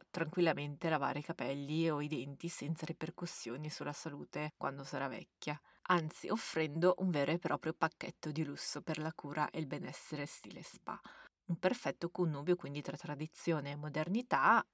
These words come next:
un'offerta che in sostanza impacchetta delle tradizioni che sopravvivono da tempi immemori in un'offerta di benessere contemporaneo che si fonda su comprovate basi scientifiche.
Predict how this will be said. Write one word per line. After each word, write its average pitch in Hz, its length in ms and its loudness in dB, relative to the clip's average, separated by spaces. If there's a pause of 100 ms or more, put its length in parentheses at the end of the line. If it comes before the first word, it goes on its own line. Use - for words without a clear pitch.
un'offerta 165 600 0
che - 140 -4
in 151 120 -2
sostanza - 460 -8
impacchetta 156 720 -6
delle 135 240 -4
tradizioni 147 760 -4
che 151 120 -8
sopravvivono 143 880 -4
da 160 100 2
tempi 156 320 -2
immemori 180 840 4
in 165 160 4
un'offerta 165 760 4
di 151 300 0
benessere 165 560 4
contemporaneo 156 800 4
che 156 100 -2
si 170 120 -8
fonda 151 300 -2
su - 140 -6
comprovate 147 500 -2
basi 151 280 -6
scientifiche. - 880 -8